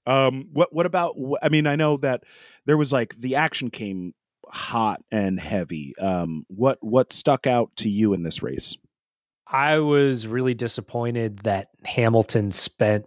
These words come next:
Speaker 2: the majority of his race looking at the back of Ocon's car, and that in the tricky
Speaker 1: Yeah.
Speaker 2: conditions,
Speaker 1: Yeah.
Speaker 2: um, he wasn't able to outclass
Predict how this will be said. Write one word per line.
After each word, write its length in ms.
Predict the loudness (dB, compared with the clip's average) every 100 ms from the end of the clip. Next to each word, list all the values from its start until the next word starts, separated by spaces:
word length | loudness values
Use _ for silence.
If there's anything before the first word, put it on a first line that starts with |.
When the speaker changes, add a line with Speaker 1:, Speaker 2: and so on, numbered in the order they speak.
| -8
Speaker 2:
the 180 | 0 0
majority 640 | 0 0 0 2 4 4
of 60 | 2
his 180 | 0
race 320 | 0 2 2 2
looking 420 | 2 2 2 0
at 120 | -2
the 80 | -2
back 320 | -2 -2 -2
of 80 | -2
Ocon's 800 | -2 -2 -4 -4 -4 -2 -4 -4
car, 560 | -2 0 2 0 -2 _ -2
and 160 | 0
that 260 | 0 -6 -12 -20 -20 -20 _ 0
in 160 | 2 2
the 100 | 0
tricky 360 | 0 -2 -2
Speaker 1:
Yeah. 40 | -6
Speaker 2:
conditions, 880 | -4 -2 -2 -2 -2 -4 -6 -6
Speaker 1:
Yeah. 200 | -4 -4 -6 -6
Speaker 2:
um, 360 | -2 0 -2 -4
he 160 | -4
wasn't 380 | 2 2 0 -8 -8
able 420 | -6 -4 -6 -6 -10
to 460 | -10 -10 -10 -14 _ _ _ _ -2
outclass 1000 | -2 -2 -6 -2 0 -2 -2 -4 -6